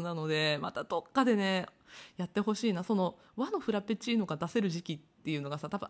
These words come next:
秋か冬だと思うので、なんかその辺で黒ごまもまた復活させてほしいなとか、なんか四十七地元フラペチーノは、ラインナップ見てるだけで今でもワクワクするので、今回こうやって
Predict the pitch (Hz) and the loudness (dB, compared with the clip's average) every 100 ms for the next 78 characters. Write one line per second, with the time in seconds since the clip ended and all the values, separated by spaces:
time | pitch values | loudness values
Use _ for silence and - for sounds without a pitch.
0 | - 220 - 175 165 165 156 160 147 147 | -4 -4 -2 -6 -2 0 0 -4 -6 -4
1 | 147 139 139 143 185 170 - 190 202 208 | -6 -4 -2 -2 -2 -4 -2 -2 0 0
2 | 202 202 202 196 196 196 190 196 190 - | 0 -2 -2 -2 -2 -2 -2 -4 -6 -8
3 | 196 - 196 - 190 190 190 214 - 202 | -8 -8 -8 -6 -6 -6 -2 -2 0 -2
4 | 151 147 - - 139 139 - - - 185 | -2 -4 -6 -2 -2 -2 -6 -10 -2 -2
5 | 160 151 247 254 185 165 160 185 196 185 | 0 0 4 4 2 -2 0 2 2 2
6 | 185 185 175 190 190 170 143 147 147 135 | -2 -2 -2 -2 0 -2 0 0 0 0
7 | - - 190 254 381 440 247 196 277 294 | -6 -4 0 0 2 -2 0 2 2 2
8 | 226 170 170 160 135 427 523 359 202 175 | 2 0 -2 -2 0 0 2 4 4 4
9 | 208 185 175 175 - 170 175 151 160 156 | 0 0 -2 -2 -6 -4 -4 -2 0 0
10 | 156 - - - - - - 453 453 220 | 0 -6 -20 -18 -16 -14 -2 -2 0 0
11 | 185 180 - 233 254 269 277 - 294 226 | 2 0 0 0 2 0 -2 0 2 2